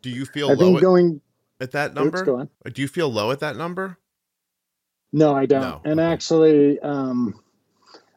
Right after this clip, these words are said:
Speaker 2: I mean, I'll get to seventy. I just started feeling it. Once I got on the Dexcom, I started feeling my lows again. I used to not feel 'em at all. Not even know. I mean, I was walking around at,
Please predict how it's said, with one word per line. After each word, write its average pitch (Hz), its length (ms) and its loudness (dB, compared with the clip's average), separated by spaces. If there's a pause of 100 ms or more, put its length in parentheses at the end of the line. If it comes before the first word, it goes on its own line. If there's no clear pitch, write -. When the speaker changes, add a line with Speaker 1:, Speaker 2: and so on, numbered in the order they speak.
(120)
Speaker 2:
I - 60 -4
mean, 147 220 4
I'll 147 160 4
get 147 180 4
to 135 140 2
seventy. 151 720 0
I 151 160 2
just 160 380 2
started 147 580 0
feeling 147 260 0
it. 147 120 -4
Once 156 240 0
I 156 80 4
got 156 180 2
on 151 160 0
the 147 80 2
Dexcom, 143 580 -2
I 131 140 -2
started 139 480 2
feeling 143 340 0
my 131 160 -2
lows 139 360 2
again. 156 280 0
I 139 60 -4
used 175 240 2
to 135 80 0
not 127 280 -6 (120)
feel 143 240 4
'em 123 140 0
at 123 100 -4
all. 127 380 -4 (240)
Not 147 320 2
even 139 240 4
know. 131 400 0
I 147 80 -4
mean, 147 200 2
I 147 180 2
was 139 200 2
walking 143 460 0
around 139 360 -2
at, 123 220 -4